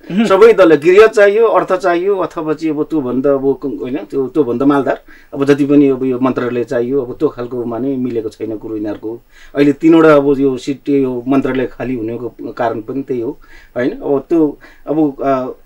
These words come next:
Speaker 2: कसलाई कति सिट चाहिने, एघारवटा दलबाट कति मन्त्रालय पाउने भन्ने कुरा त फर्स्ट विवाद भयो।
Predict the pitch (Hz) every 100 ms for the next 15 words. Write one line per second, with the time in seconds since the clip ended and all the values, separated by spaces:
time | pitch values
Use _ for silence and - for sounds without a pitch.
0 | - - 139 131 190 185 185 - 190 165
1 | 147 156 147 151 143 143 139 139 139 139
2 | 131 120 135 131 151 156 156 143 143 139
3 | 143 143 139 123 117 123 143 131 117 -
4 | 131 131 131 123 117 107